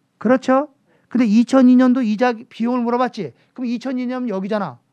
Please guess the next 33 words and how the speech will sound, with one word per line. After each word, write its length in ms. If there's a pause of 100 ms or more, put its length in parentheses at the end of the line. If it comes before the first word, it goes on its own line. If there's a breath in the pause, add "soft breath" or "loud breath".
(600)
여기가 200
이천일 380
년, 160
여기 200
이천이, 360
여기에 380
이자 200
비용을 280
물어본 280
거야. 120
여기 340
이자 160
비용이 300
얼마냐? 380
이걸 240
물어본 360
거야. 320 (1080)
알았죠? 440 (440)
그래요. 300
자, 180
그럼 200
갑니다. 720 (520 soft breath)
박스 360 (200)
액면 400
금액은 300
얼마? 400
삼백만 680
원. 120 (2500)
발행 340
가격은, 500
아이고, 280
이것도 320
트-, 160